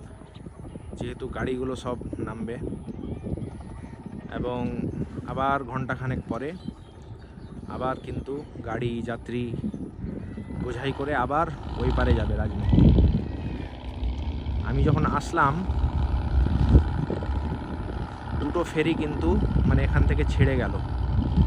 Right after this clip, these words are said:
already। একটা, একটা ফেরি এইরকমই ছিল, যেটাতে মানুষ ছিল, গাড়ি ছিল, সেটার সাইজ ছিল মোটামুটি এরকমই। আর একটা ফেরি, সেটা কিন্তু এর থেকে মানে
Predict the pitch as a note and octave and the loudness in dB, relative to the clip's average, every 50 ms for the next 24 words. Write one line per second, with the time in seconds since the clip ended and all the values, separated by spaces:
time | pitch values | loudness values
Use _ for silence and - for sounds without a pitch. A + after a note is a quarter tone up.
0 | - B2 A#2 - A#2 A2 G#2+ - - - - - - - - - - - - - | 6 6 6 6 6 6 6 6 6 6 6 6 4 4 2 0 -2 -4 -6 -6
1 | - - - - - - - - - B2+ - - - D3+ D3 D3 D3 D3 D3 C#3+ | -4 -4 -4 -2 -2 -2 -2 0 0 0 0 0 2 4 6 8 8 8 6 6
2 | C3+ - C3+ - - D#3 C#3+ - D#3+ D#3 D#3+ E3 D#3 D#3+ D#3+ E3+ F3+ F3 F3+ F3 | 4 0 -2 -2 -2 -2 -2 0 0 0 0 2 2 2 2 2 2 0 0 -2
3 | E3+ D#3 D#3 D#3 C3+ D3 D#3 E3+ - - A#2+ C3 C3+ C#3 C#3+ C3+ C#3+ C3 B2+ B2+ | -2 -2 -2 0 0 0 0 -2 -4 -6 -4 -4 -2 -2 0 0 0 -2 0 0
4 | C3+ C3+ A#2+ - - C#3+ C3 C3+ C3 B2 B2 B2 B2 B2 - - B2 B2 - - | 0 0 -2 -2 -2 -2 -2 -2 -2 0 0 0 0 0 -2 -2 -2 -2 -2 -2
5 | - - - - - - - - - - - - - - - - - - - - | -2 -4 -6 -8 -8 -8 -6 -6 -6 -6 -4 -4 -4 -6 -6 -6 -6 -8 -8 -10
6 | - - - - - - - - - - C3 B2+ C3+ C3+ C3+ C3 B2+ B2+ D3 - | -10 -12 -12 -12 -10 -10 -8 -8 -6 -4 -2 0 2 2 4 4 2 2 0 -4
7 | - - - - C3 C#3 D3+ D#3 D3+ - - D#3+ D#3 D#3 D3+ C#3+ C#3 C#3+ C#3+ C#3+ | -6 -8 -6 -4 -2 -2 -2 -2 -4 -4 -4 -2 0 0 0 0 -2 -2 -2 -2
8 | C#3 C#3+ C#3 C3 B2 B2 A#2 A2+ A2 G2+ G2+ - - - - - - - - - | 0 0 0 0 0 -2 -2 -4 -4 -4 -4 -6 -6 -8 -8 -8 -8 -8 -8 -10
9 | - - - - C#3 E3 E3+ - - F3 - - D#3 C#3 C#3 C#3+ - - - - | -10 -8 -4 -2 -2 0 0 0 -2 -2 0 0 0 0 0 0 0 -2 -4 -4
10 | - - - - - - - - - - - - - - - - - - - - | -4 -4 -6 -6 -6 -4 -4 -4 -4 -6 -6 -8 -10 -10 -10 -10 -12 -12 -10 -6
11 | - D3+ D#3+ D#3+ - E3+ E3 E3 - F3 E3+ E3+ D#3 D#3 D3 - - E3 D#3+ - | -4 -2 -2 0 0 0 0 2 2 0 0 0 0 -2 -2 -2 -4 -4 -4 -2
12 | F3 E3 D#3+ D#3 D#3 | -2 -2 -2 -2 -2